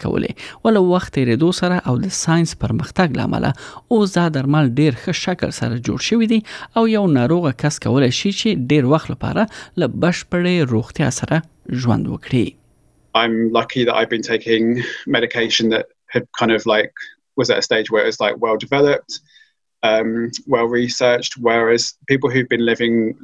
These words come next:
Speaker 2: longer term with H I V, um, often experience different issues. Um, kind of the early medication, um,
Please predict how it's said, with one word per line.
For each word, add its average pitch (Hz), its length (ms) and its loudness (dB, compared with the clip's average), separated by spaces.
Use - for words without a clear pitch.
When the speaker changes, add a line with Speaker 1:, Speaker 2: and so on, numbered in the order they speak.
Speaker 2:
longer 117 280 0
term 113 220 0
with 110 140 -4
H 120 220 -4
I - 100 -6
V, 110 60 4
um, 107 280 2
often 110 380 0
experience 110 640 0
different - 320 -4
issues. 104 640 0
Um, 107 400 -2
kind 117 260 0
of - 120 -14
the 120 40 2
early 120 160 0
medication, 110 840 -2
um, 104 280 0